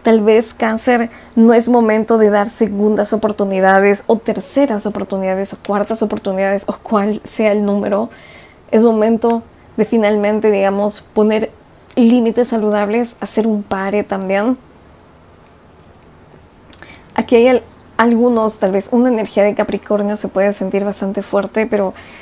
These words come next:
eh, hay mucha preocupación por el dinero, ¿sí? Porque por momentos pareciera que se va a escasear,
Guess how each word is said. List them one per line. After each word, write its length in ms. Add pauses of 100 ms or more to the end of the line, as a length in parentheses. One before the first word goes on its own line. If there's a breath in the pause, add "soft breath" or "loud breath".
(160 loud breath)
eh, 400 (160)
hay 160
mucha 300
preocupación 560
por 120
el 120
dinero, 460
¿sí? 260
Porque 240
por 160
momentos 560
pareciera 680
que 100
se 140
va 60
a 20
escasear, 600